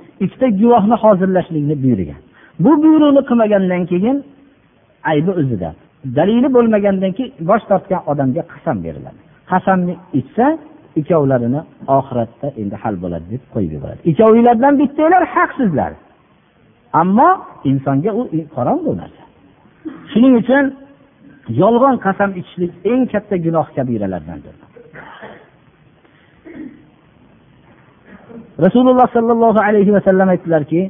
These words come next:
"Man halafa ala mali imri'in muslimin bighayri haqqin,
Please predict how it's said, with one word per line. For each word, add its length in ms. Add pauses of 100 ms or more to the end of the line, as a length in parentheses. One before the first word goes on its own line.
(200)
"Man 280
halafa 500
ala 340
mali 400
imri'in 440
muslimin 580 (160)
bighayri 440
haqqin, 500